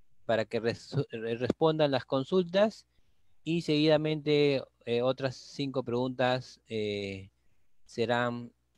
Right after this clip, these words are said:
presentadas por los, por el auditorio. Eh, entonces comenzamos con las preguntas. Te pe-, les pediría por favor a todos los ponentes,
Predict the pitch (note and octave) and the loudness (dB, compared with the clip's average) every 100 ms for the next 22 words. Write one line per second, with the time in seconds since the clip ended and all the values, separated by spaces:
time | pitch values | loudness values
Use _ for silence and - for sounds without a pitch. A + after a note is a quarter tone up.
0 | - A#2 A2 A2+ A2 C3+ C3 A#2+ A#2 G#2 | -8 -6 -4 -4 2 4 4 4 4 6
1 | G2+ G2 G2 - - - G#2+ A#2+ A2 G#2+ | 4 4 2 2 2 0 -2 -4 -2 -2
2 | G#2 G2+ A2 F2+ F2+ - - _ _ _ | -2 4 4 4 -2 -8 -20 _ _ _
3 | - A#2 A2+ G#2+ G#2+ G#2+ A#2+ D3 D3+ C3 | -6 -2 0 0 -2 -4 -4 -2 2 2
4 | B2+ D3+ D#3 D3 C3+ C3 D3 C3 A#2+ - | 4 4 4 6 4 6 4 6 4 4
5 | C3 C3 D3 B2+ B2 B2 C3+ D3 D3+ F3+ | 2 6 6 4 0 2 6 8 10 10
6 | E3+ D3+ D#3+ E3+ D#3 D3 E3+ E3 D#3+ D3+ | 8 10 10 12 10 10 10 10 8 6
7 | D3+ D#3+ D#3 E3 E3 - | 4 2 2 0 0 -2